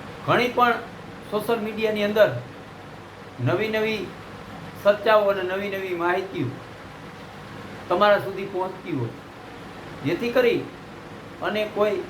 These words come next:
મિત્રો આગળ અસમજ ઊભી ના થાય. મિત્રો,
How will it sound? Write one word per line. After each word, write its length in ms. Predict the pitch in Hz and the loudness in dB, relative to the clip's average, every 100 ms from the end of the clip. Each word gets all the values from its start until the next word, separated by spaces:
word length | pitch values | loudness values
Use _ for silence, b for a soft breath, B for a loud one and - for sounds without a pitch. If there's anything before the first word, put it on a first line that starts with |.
| - - | -10 -6
મિત્રો 280 | 156 175 208 | -4 2 6
આગળ 340 | 190 196 202 127 120 - - - - - - - | 8 8 6 4 -4 -14 -16 -18 -16 -16 -12 0
અસમજ 420 | 175 - 190 180 | 0 2 0 0
ઊભી 240 | 170 156 170 | 0 2 4
ના 140 | 151 | 2
થાય. 220 | 123 117 - - - - - - - - - - - - - - - - - - - - - - - - - | -2 -8 -10 -12 -14 -14 -14 -14 -14 -14 -12 -12 -12 -12 -12 -12 -12 -12 -12 -12 -12 -12 -12 -12 -14 -10 -2
મિત્રો, 320 | 170 196 247 | 0 4 6